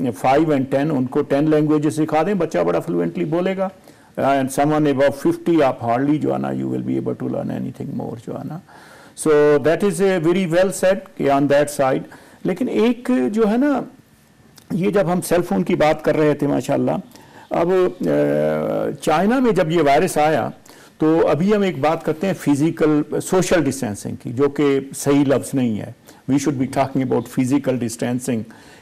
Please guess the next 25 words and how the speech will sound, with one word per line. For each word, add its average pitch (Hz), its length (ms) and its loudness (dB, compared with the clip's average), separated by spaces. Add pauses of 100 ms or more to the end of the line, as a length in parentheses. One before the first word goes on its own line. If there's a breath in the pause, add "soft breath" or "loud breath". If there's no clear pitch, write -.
कि 139 100 0
social 156 440 2
distancing, 147 460 0
भाई, 165 160 0
socially 156 480 2
I 160 120 4
don't 156 200 2
want 151 200 0
to 165 40 0 (100)
stay 160 120 2
away 156 280 2
from 160 240 0
anybody, 131 420 0
I 131 200 -2
definitely 156 480 -4
distance 135 380 -6
होना 135 180 -4
चाहिए। - 420 -8 (680 loud breath)
तो 185 140 0
चाइना 214 420 2
की 233 180 0
एक 208 160 2
company 190 320 0
है 196 220 2
Baidu 139 260 2